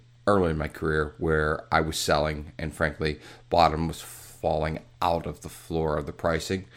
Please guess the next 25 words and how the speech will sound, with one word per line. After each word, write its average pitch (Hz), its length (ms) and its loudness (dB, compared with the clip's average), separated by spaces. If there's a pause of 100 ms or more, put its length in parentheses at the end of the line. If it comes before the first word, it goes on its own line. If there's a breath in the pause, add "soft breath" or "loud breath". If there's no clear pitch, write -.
(180 loud breath)
You're 80 160 -4
gonna 73 140 -4
laugh, 78 300 -2
I 80 40 -4
was 73 140 -6
actually 76 280 -6
selling 73 420 -6
long 78 320 -2
distance 76 420 -6
services 76 640 -4
to - 100 -16
business 80 580 -6 (320 loud breath)
where, 76 280 -2
you 78 80 -4
know, 76 160 -4
they 76 140 -4
paid 76 380 -6 (120)
to - 60 -18
call 76 240 -4
customers. 78 560 -4
It - 80 -6
wasn't 73 320 -4
unlimited 76 480 -4
calling, 78 360 0
and 73 200 -8